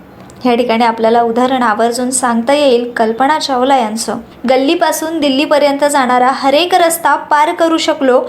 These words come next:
राजकारण्यांच्या तेजोमंडळावर चमकणाऱ्या इंदिरा प्रतिभा, पृथ्वीच्या आवरणांना भेदून अंतराळात झेपवणारी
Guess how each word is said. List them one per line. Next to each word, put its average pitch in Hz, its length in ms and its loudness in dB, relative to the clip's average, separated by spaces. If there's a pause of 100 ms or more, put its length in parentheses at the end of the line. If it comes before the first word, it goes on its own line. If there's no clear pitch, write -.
(340)
राजकारण्यांच्या 330 840 2
तेजोमंडळावर 330 1040 2
चमकणाऱ्या 269 720 0
इंदिरा 254 500 0
प्रतिभा, 269 680 0
पृथ्वीच्या 302 840 -2
आवरणांना 240 800 2
भेदून 254 520 0 (460)
अंतराळात 320 680 2 (140)
झेपवणारी 247 560 0